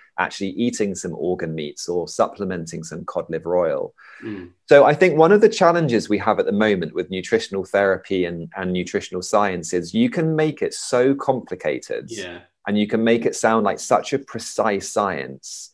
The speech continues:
Speaker 1: And to some degree it is, but it's also a really, um,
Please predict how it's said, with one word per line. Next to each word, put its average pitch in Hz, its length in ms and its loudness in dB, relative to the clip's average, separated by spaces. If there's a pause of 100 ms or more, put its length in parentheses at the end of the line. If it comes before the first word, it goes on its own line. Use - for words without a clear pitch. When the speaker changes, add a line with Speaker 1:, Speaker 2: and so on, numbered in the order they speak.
(320)
Speaker 1:
And 110 200 2
to 117 80 0
some 143 380 2
degree 101 380 0
it - 120 0
is, 76 360 -4
but 104 160 2
it's - 180 2
also 120 440 4
a 98 80 4
really, 101 760 2 (640)
um, 92 400 0